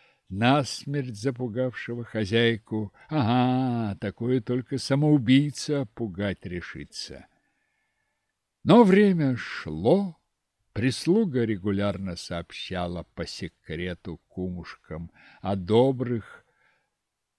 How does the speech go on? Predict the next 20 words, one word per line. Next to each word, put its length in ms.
но 460
абсолютно 720
нелюбовных 1300
отношениях, 1120
и 80
в 100
конце 440
концов 560
народ 560
признал, 880
что 280
у 100
Марты 800
живёт 460
пусть 380
и 80
любимый, 840
но 180
всего 440
лишь 460